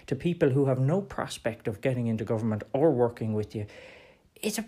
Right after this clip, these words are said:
pointless exercise as far as regards the public are concerned. They're worried about their houses, their health service, the things. They want someone who's gonna say, "Look, I will get on with it and deal with the reality."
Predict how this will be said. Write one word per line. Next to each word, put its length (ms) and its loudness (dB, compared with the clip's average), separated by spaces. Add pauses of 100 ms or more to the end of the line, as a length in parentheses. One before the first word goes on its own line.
pointless 640 0
exercise 720 -6
as 60 -2
far 160 -4
as 420 -4
regards 380 0
the 80 -8
public 400 -4
are 20 -8
concerned. 380 0
They're 120 2
worried 440 2
about 320 -2
their 100 0
houses, 640 -2
their 140 0
health 280 -2
service, 500 -6
the 120 -10
things. 240 -2 (180)
They 140 2
want 340 2
someone 420 0
who's 140 -6
gonna 220 -2
say, 160 0
"Look, 260 2
I 80 2
will 160 2
get 240 4
on 220 2
with 100 0
it 220 0
and 260 -2
deal 320 2
with 160 -2
the 100 0
reality." 680 -2